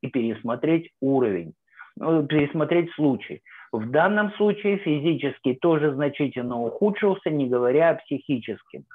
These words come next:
Поняла, что на сухих дозах процесс может идти три-четыре недели. Если бы было у-, улучшение психики,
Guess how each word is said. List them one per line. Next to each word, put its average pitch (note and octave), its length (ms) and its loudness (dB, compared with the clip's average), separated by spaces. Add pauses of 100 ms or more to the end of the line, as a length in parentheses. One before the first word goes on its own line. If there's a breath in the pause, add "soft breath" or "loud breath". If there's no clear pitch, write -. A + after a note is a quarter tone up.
(1000 loud breath)
Поняла, G3 480 2
что G3+ 160 -2
на F#3+ 160 0
сухих F#3+ 420 -2
дозах F3+ 340 2
процесс F3 400 0
может E3+ 400 0
идти E3+ 280 0
три-четыре D#3+ 680 0
недели. D3+ 440 2
Если D#3+ 400 2
бы D#3+ 120 0
было D#3+ 260 2
у-, D3+ 200 4 (120)
улучшение D3+ 680 0
психики, F3+ 600 -4